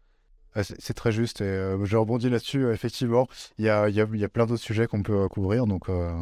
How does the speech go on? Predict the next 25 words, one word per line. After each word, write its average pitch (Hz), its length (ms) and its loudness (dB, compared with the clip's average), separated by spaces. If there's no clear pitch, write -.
euh, 92 100 -2
entre, 98 280 0
entre 107 200 0
la 117 100 6
Bretagne 113 280 2
et 110 60 2
l'Écosse, 117 360 2
il 110 60 2
y - 20 4
a 98 60 2
le... 98 140 -2
le... 98 340 -2
On 110 60 -6
peut 101 120 -2
même 107 220 2
faire 104 200 0
un, 92 360 0
un 98 100 -6
focus - 300 -6
sur - 160 0
la, 98 200 0
la 101 80 0
partie 104 300 -4
hydrogène 101 460 2
aussi. 113 320 -2